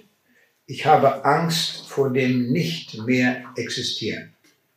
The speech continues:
"Mit dem Gedanken an den Tod kann man nicht fertig werden", meinte er.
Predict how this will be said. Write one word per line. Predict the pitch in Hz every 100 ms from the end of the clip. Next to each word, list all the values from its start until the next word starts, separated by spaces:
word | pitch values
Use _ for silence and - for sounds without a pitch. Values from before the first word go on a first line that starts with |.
| _ _ _ _ _ _ _ _ _ _ - _ _ _ _ _ _ -
"Mit | 156 156
dem | 156
Gedanken | 139 139 165 190 165
an | 147
den | 131 123 -
Tod | 151 180 - - - - -
kann | - 147 160
man | 151 135 127
nicht | 147 147 - -
fertig | - 156 - 110 90
werden", | 104 104 107 104
meinte | 104 113 110
er. | 110 175